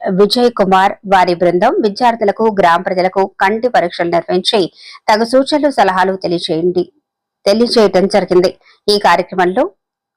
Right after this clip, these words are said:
వి లక్ష్మీదేవి, ఎం నాగలక్ష్మి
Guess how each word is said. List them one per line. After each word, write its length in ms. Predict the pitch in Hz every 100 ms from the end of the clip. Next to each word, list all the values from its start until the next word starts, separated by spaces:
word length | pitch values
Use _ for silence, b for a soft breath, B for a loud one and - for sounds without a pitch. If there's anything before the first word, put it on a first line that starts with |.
| _ 196
వి 220 | 214 233
లక్ష్మీదేవి, 1000 | 190 170 - 233 233 214 208 214 254 - _ _ - 185
ఎం 260 | 214 214 - _ 185
నాగలక్ష్మి 800 | 170 175 202 196 - 214 226